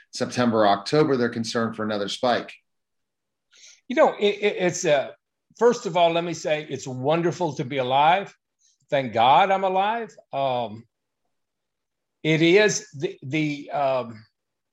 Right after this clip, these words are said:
Speaker 2: the new variants are very effective at spreading through aerosol spread. And we're gonna cover that today. We're gonna cover that Delta is already in the U S.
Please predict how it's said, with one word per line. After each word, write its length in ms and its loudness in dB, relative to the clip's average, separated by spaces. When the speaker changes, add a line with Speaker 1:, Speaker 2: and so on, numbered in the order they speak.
Speaker 2:
the 80 0
new 240 4
variants 920 -2
are 120 6
very 420 2
effective 560 -2
at 140 -6
spreading 460 -2
through 160 -2
aerosol 520 -4
spread. 400 -10
And 100 -2
we're 100 2
gonna 180 2
cover 320 2
that 260 -2
today. 480 -4
We're 120 2
gonna 200 4
cover 480 4
that 260 -2
Delta 420 2
is 200 -8
already 560 0
in 420 -4
the 100 -4
U 280 -2
S. 380 -10